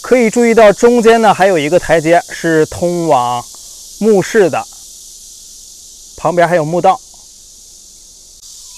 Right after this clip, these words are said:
通往阶梯的这道门呢，在这儿，啊，这道门在这儿。现在呢，我就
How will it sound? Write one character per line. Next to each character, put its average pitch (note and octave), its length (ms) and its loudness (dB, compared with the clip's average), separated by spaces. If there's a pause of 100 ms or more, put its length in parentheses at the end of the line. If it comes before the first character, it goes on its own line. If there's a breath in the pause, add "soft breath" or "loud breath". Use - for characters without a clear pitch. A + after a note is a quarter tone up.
(380)
通 A#3+ 260 0
往 D#3 240 0
阶 G3+ 300 0
梯 G3+ 260 -6
的 F#3+ 140 0
这 F3+ 120 -4
道 E3 160 0
门 C3 220 -6
呢， D3+ 180 -2
在 E3+ 200 -2
这 A3 100 -2
儿， G3+ 100 0 (1000 loud breath)
啊， C#3 140 -6
这 E3+ 120 -6
道 E3 120 -2
门 D3+ 160 -6
在 D#3+ 120 -2
这 D#3+ 80 -4
儿。 F3 80 -2
现 - 400 -8
在 G#3 160 -2
呢， F3+ 180 0
我 C3 200 -4
就 D#3+ 340 0